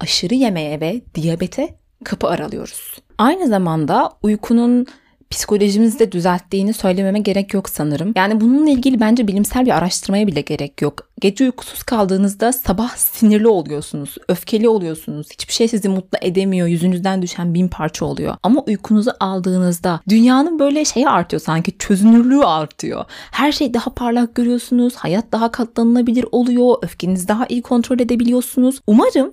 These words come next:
sizi bu anlattıklarımla uykunun ne kadar önemli olduğuna, sabah ister erken kalkın, ister geç kalkın, her gece sekiz dokuz saat uyumanız gerektiğini ikna edebilmişimdir. Matthew Walker yatakta geçirilen saatin tam dokuz saat olması gerektiğini söylüyor.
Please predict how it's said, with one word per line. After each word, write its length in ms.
sizi 400
bu 140
anlattıklarımla 1080
uykunun 480
ne 80
kadar 400
önemli 500
olduğuna, 640
sabah 340
ister 260
erken 400
kalkın, 520
ister 340
geç 280
kalkın, 460
her 260
gece 320
sekiz 520
dokuz 240
saat 380
uyumanız 400
gerektiğini 400
ikna 320
edebilmişimdir. 920
Matthew 280
Walker 420
yatakta 440
geçirilen 500
saatin 640
tam 280
dokuz 200
saat 280
olması 260
gerektiğini 400
söylüyor. 480